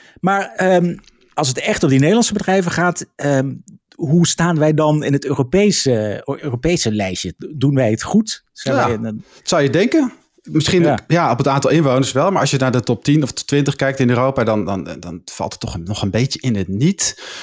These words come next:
Speaker 2: Dan zien we bijvoorbeeld, eh, fintechs zoals N zesentwintig, eh,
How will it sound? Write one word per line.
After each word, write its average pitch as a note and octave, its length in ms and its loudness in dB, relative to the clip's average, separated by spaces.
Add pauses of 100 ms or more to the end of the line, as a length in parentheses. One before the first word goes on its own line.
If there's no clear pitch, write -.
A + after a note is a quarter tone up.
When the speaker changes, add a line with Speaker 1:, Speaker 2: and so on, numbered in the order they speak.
(120)
Speaker 2:
Dan - 100 -6
zien B2 160 2
we A2+ 120 0
bijvoorbeeld, A2+ 500 -2
eh, G#2+ 540 2
fintechs C3 520 0
zoals A2 320 0
N B2 140 0
zesentwintig, C3 1000 0
eh, A2 260 -2